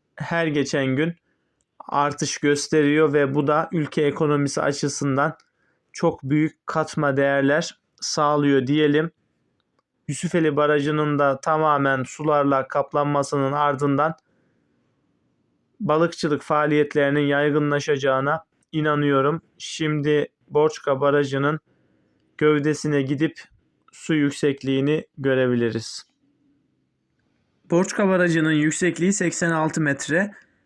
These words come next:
Artvin'deki diğer barajlarla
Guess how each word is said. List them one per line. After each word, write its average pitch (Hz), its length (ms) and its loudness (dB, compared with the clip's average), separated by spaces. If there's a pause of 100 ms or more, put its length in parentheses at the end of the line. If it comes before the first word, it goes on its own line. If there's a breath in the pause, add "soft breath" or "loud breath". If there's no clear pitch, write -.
(240 loud breath)
Artvin'deki 165 840 0
diğer 165 340 4
barajlarla 151 800 2